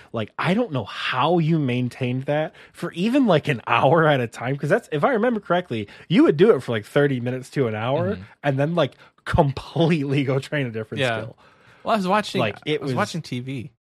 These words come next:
Speaker 2: to be honest with you. Like, I was trying to
Speaker 1: How, you were focusing on something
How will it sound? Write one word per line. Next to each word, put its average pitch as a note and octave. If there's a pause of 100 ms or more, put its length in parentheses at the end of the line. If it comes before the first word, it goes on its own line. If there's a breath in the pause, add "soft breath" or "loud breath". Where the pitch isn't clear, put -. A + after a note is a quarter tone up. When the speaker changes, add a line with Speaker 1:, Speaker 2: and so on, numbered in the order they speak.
(140)
Speaker 2:
to A#2+
be A2+
honest A#2
with D3
you. F#3 (520)
Like, C3
I C#3
was C3
trying E3+
to F#3
Speaker 1:
How, -
you F3+
were B3+
focusing A#3
on E3+
something F3